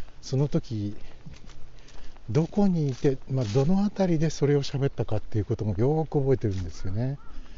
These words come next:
十二年前は確か池一周ではなくて、ちょっと特別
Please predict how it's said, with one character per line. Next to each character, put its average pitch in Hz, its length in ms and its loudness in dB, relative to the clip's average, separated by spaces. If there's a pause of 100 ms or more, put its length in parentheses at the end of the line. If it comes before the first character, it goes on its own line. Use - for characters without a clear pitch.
(680)
十 113 180 0
二 202 160 4
年 202 180 2
前 202 160 2
は 127 120 2
確 - 200 -4
か 123 80 0
池 127 340 2
一 123 120 -2
周 143 500 2
で 143 120 4
は 123 100 4
な 117 140 2
く - 140 -8
て、 - 180 -6
ち - 140 0
ょ - 20 4
っ 220 40 0
と 170 80 0
特 143 300 0
別 139 380 0